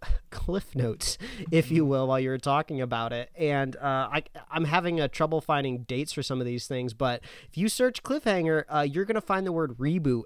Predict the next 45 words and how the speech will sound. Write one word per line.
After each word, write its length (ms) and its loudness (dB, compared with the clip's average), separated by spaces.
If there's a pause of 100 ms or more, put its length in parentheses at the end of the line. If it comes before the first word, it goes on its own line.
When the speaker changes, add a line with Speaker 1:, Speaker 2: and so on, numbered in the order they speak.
Speaker 1:
as 160 -4
early 380 0
as, 100 0
I 80 0
wanna 220 0
say, 220 -2
twenty 440 -2
nineteen, 880 -2 (220)
Speaker 2:
Yep. 160 -12
Speaker 1:
and 120 0
with 320 -4
Jason 460 2
Momoa 400 2
might 160 0
possibly 440 2
appear. 360 0
So, 400 4
uh, 220 -2
this 220 -2
could 220 0
come 220 -2
to 160 -6
fruition. 560 -6
We 140 -4
might 240 -4
be 80 -4
seeing 260 -4
a 60 -2
reboot 320 -6
of 100 -16
this 160 -12
film, 220 -12
Chris. 200 -10
So 120 -6
it's 100 -6
a 40 -6
good 160 -2
thing 120 -2
you're 140 0
out 100 0
Speaker 2:
Yeah. 60 -6
Speaker 1:
there 100 -4
doing 220 -6
your 80 -12
homework. 420 -10